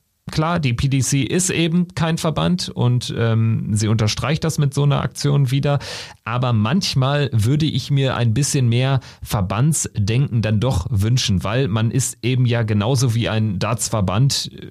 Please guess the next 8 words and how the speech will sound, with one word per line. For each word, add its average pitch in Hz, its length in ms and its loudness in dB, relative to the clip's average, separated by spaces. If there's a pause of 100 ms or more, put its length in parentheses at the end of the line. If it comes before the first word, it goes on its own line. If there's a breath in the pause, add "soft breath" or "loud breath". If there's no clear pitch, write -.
(100)
für 131 320 0
diese 123 300 0
Profispieler 120 840 0
verantwortlich 113 680 0
und 107 280 2
muss 107 360 2
denen 147 240 2
auch 110 180 -2